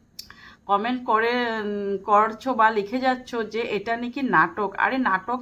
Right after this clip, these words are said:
কিভাবে হবে বলো তো বন্ধুরা? তোমরা তো নিজে দেখ-, উম,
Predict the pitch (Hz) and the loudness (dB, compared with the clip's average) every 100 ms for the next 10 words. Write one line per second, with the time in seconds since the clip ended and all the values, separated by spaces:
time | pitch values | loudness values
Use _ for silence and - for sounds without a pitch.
0 | - 247 254 247 262 240 202 196 190 190 | -6 -4 0 0 -2 0 0 -2 -2 -2
1 | 220 226 247 226 247 262 277 - - - | -2 -2 -6 -4 0 0 0 -8 -20 -20
2 | - 254 269 277 277 247 240 277 214 214 | -12 -2 0 0 -2 -2 -2 -4 -2 -4
3 | 202 202 202 | -2 -4 -4